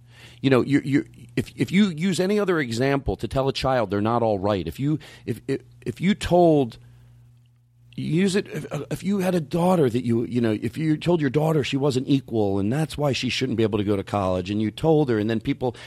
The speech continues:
heard that and over, and someone said, "Is that right that those parents are doing it?" You think it'd be a big conversation? Think people would defend it? You think people, so if you tell a child that they're not all right and normal and healthy,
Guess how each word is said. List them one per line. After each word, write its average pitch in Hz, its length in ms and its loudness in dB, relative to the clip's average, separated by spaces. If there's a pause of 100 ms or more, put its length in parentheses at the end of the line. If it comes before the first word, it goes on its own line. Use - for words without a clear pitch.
(140)
heard 170 340 2
that 101 200 0
and 98 80 -4
over, 143 300 0 (360)
and - 280 -2
someone 175 220 2
said, 165 140 0
"Is 160 100 -2
that 220 160 2
right 170 240 0
that 175 100 0
those 180 160 0
parents 180 340 0
are 165 40 -2
doing 175 340 0
it?" 180 180 -2
You 147 80 -2
think 277 160 0
it'd 226 100 0
be 294 100 2
a 196 40 -2
big 233 200 -4
conversation? 214 760 0 (340)
Think 226 160 0
people 208 200 0
would 175 100 -4
defend 190 400 2
it? 226 220 0 (1120)
You 165 60 -10
think 220 140 2
people, 233 200 -2 (600)
so - 220 0
if 180 140 -6
you 262 120 0
tell 269 340 0
a 196 60 2
child 190 580 0
that 151 140 -2
they're 160 100 2
not 208 400 0
all 165 200 2
right 180 360 0
and 147 200 0
normal 160 360 2
and 120 80 2
healthy, 120 480 -2